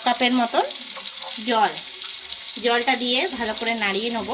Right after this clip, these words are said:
আর এবার আমি এর মধ্যে দিয়ে দিচ্ছি লবণ।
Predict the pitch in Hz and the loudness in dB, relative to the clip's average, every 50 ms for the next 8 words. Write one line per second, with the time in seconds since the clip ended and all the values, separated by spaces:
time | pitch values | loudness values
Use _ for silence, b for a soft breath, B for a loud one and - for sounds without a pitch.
0 | 403 - - - - - - - - - - - - - - - - 480 480 - | -2 -2 -2 -4 -4 -6 -6 -6 -6 -4 -4 -4 -4 -4 -4 -4 -4 -4 -4 -4
1 | - - - - 170 - - - - - - - - - - - - - - 233 | -6 -6 -6 -6 -6 -6 -6 -6 -6 -6 -6 -6 -4 -4 -6 -6 -6 -4 0 2
2 | 240 240 220 240 349 381 - - - - - 262 285 302 339 349 320 311 294 302 | 4 4 4 4 2 0 -4 -6 -6 -4 -2 0 4 4 4 6 4 4 4 4
3 | 302 269 262 269 262 254 302 302 240 254 254 233 240 247 - - 359 440 554 571 | 4 4 4 4 2 2 0 0 2 2 2 2 0 -2 -2 2 4 4 4 4
4 | - - - 269 247 233 233 226 220 226 202 170 | 0 -4 -4 0 4 4 4 4 4 0 0 0